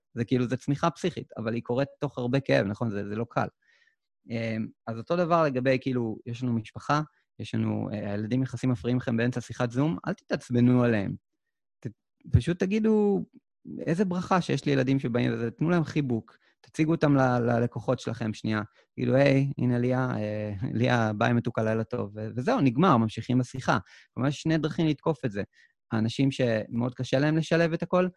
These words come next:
ואנשים שפשוט מברכים את השילוב הזה. עכשיו, השילוב, שוב פעם, אמרתי את זה קודם, תקשורת, גם במשפחה זה תקשורת. אמ, כשאני עבדתי על Hacking U I, היו לי שני, שני side projects, שני בלוגים,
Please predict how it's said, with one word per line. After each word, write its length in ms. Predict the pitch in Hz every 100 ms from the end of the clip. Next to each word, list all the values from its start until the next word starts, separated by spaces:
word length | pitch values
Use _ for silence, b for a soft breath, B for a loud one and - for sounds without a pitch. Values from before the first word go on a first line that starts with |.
| b _
ואנשים 320 | 123 120 147
שפשוט 240 | 139 139 147
מברכים 600 | 135 117 110 107 160 156
את 100 | 139
השילוב 360 | - 120 127
הזה. 180 | 113 98 - b b
עכשיו, 200 | - 117
השילוב, 400 | 120 143 175 185
שוב 180 | - 175
פעם, 280 | 190 196 202 - _ _ -
אמרתי 260 | 123 143
את 40 | 147
זה 80 | 131
קודם, 240 | 147 143
תקשורת, 500 | 131 - 175 208 208 135
גם 220 | 127 156
במשפחה 500 | 160 147 - 120 139
זה 100 | 120
תקשורת. 500 | 110 101 - 135 104 - B B B _ _
אמ, 420 | 117 110 107 107 -
כשאני 320 | - - 131
עבדתי 300 | 143 143 143
על 100 | 131
Hacking 400 | 123 123 120 110
U 20 | 123
I, 80 |
היו 200 | 151 127
לי 100 | 123
שני, 300 | 113 - 139 -
שני 220 | - 147
side 260 | 151 131 127 131
projects, 220 | 131 151
שני 220 | 131 127
בלוגים, 420 | 113 113 113 131